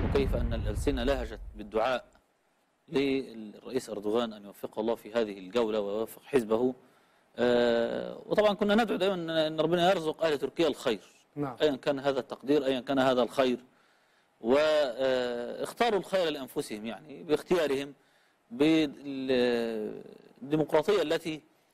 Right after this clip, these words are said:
Speaker 1: احترمها الشعب التركي وحافظ عليها وحافظ على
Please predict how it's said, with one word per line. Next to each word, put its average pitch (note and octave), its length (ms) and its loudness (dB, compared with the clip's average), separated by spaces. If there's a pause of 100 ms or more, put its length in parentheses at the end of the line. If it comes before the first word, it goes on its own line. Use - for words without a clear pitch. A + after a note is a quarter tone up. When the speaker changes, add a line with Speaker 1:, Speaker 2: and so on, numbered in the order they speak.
(140)
Speaker 1:
احترمها D3 480 0
الشعب D3 320 0
التركي C3+ 380 -2
وحافظ C3 460 2
عليها C#3 320 0
وحافظ C3+ 380 -2
على C3+ 300 2